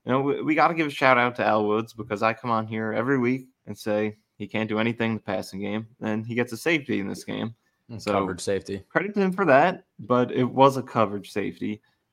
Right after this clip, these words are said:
Speaker 1: And honestly, Wilson should have checked it down. There was a check down right in front of him, but the back end coverage, uh, I think Sauce had a one-on-one with Jeudy, then Hall and Whitehead were bracketing Sutton, if I have that right. But, uh, the back end coverage was really good on that.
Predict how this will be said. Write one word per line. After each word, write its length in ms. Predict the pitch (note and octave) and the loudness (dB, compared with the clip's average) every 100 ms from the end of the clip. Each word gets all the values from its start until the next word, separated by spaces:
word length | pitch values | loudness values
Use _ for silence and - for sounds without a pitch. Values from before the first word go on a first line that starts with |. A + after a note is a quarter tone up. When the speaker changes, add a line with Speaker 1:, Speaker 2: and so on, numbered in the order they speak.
| _ _ - | _ _ -12
Speaker 1:
And 380 | G#2 G#2 F2+ - - | -6 -6 -6 -10 -2
honestly, 380 | C3 D3+ - D3 | 2 2 0 0
Wilson 340 | C3 C3 C3 | 2 0 -4
should 160 | A#2+ A#2 | -8 -8
have 100 | G#2+ | -6
checked 280 | - A2 G#2 | -4 -4 -6
it 80 | |
down. 400 | G2 G#2 A2 A2+ - _ _ - | -4 0 0 -2 -10 _ _ -10
There 80 | |
was 100 | G#2 | -10
a 60 | G2 | -6
check 180 | - G#2 | -6 -2
down 160 | G#2+ | -2
right 140 | G#2 G2 | 0 -2
in 60 | G2+ | -4
front 220 | G2+ G2+ | -6 -4
of 80 | A#2+ | -4
him, 140 | A#2+ | -2
but 120 | G#2+ | -2
the 60 | A2+ | 0
back 260 | C#3 D3 B2+ | 2 2 0
end 240 | A#2+ A2 | -2 -2
coverage, 520 | A2+ G#2 G2+ - - _ _ _ - | 0 0 -2 -8 -14 _ _ _ -8
uh, 220 | G#2 G2 G2 - | -4 -4 -6 -12
I 40 | |
think 180 | A#2+ A2+ | -8 -6
Sauce 300 | - G#2+ A2+ | 0 2 2
had 140 | A2 A2 | 2 2
a 40 | |
one-on-one 520 | G#2+ A2 G#2+ G#2 G#2+ | 4 4 4 2 0
with 140 | G2 - | -2 -6
Jeudy, 480 | G#2 G#2 A2+ A2+ _ _ _ - | -4 -2 -2 -4 _ _ _ -8
then 160 | G2 | -6
Hall 280 | - G#2+ G#2+ | 2 4 4
and 80 | G#2 | 2
Whitehead 400 | G#2 G#2+ A2 G#2+ | 0 2 0 0
were 120 | G#2 | -2
bracketing 480 | G2 G2 G2 G2 F#2+ | 0 -2 -4 -10 -10
Sutton, 440 | - G#2 A2 A#2+ - _ _ | -8 -6 -6 -8 -12 _ _
if 140 | A2 G#2+ | -2 0
I 80 | |
have 160 | A2 A2 | 0 0
that 160 | A2+ A2+ | 0 0
right. 260 | A#2 A2+ _ _ _ | -2 -4 _ _ _
But, 140 | - A2 | -4 -2
uh, 60 | |
the 100 | G#2+ | -2
back 260 | G#2+ A#2+ - | -2 -2 -2
end 140 | A2 | -4
coverage 320 | A2 G#2 G#2+ G2+ | -2 -2 -2 -6
was 160 | F#2+ | -6
really 220 | G#2 G2+ | -4 -4
good 180 | G2 G2+ | -4 -4
on 80 | G2+ | -4
that. 260 | G#2 G2+ | -6 -8